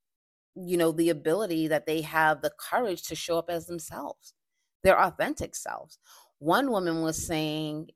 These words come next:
um, she can't be herself at work. She feels like she can't be authentic,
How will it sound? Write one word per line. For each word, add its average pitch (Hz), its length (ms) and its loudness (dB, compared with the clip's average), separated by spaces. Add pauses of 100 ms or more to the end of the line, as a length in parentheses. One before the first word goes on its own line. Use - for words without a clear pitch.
um, 143 360 0
she - 180 -8
can't 160 360 -8
be 226 220 -4
herself 160 480 -2
at 135 100 0
work. 139 160 -6
She 151 80 -14
feels 160 160 -4
like 160 80 -6
she 160 80 -14
can't 156 260 -8
be 156 220 -2
authentic, 156 800 0